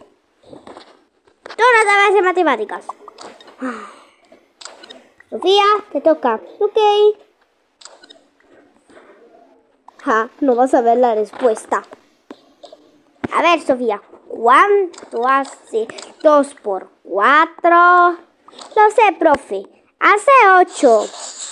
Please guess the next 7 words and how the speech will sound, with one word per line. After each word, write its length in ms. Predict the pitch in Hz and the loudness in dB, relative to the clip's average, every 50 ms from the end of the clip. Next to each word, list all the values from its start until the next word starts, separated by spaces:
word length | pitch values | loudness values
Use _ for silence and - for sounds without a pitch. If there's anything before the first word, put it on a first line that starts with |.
| - - - - - - - - - - - - - | -20 -20 -20 -20 -20 -20 -20 -20 -20 -20 -20 -14 -8
Muy 340 | 320 339 349 392 392 403 392 381 | -4 0 0 2 2 2 0 0
bien, 360 | - 415 427 480 571 571 539 - | 0 0 0 2 0 0 -2 0
Sofía, 680 | 427 349 311 - - 285 294 269 254 247 247 247 254 | -2 -2 -2 -4 -8 -6 -4 -2 -2 0 0 0 -2
lo 140 | 254 277 294 | -2 -4 -6
hiciste 400 | 262 269 381 427 453 453 - 571 605 587 494 | -6 -2 0 0 0 0 0 -2 -2 -2 -2
genial. 880 | 415 403 339 302 262 254 254 277 294 302 285 254 220 220 202 196 202 214 - _ _ _ _ _ _ _ - | -2 -2 -2 -2 -2 -2 -2 -2 0 0 0 0 -2 -2 -4 -6 -8 -10 -14 _ _ _ _ _ _ _ -6
¿Qué? 880 | - 339 349 330 320 320 330 330 339 339 339 349 349 359 359 370 381 392 | 0 2 4 4 6 6 6 6 6 6 4 4 4 4 2 2 2 4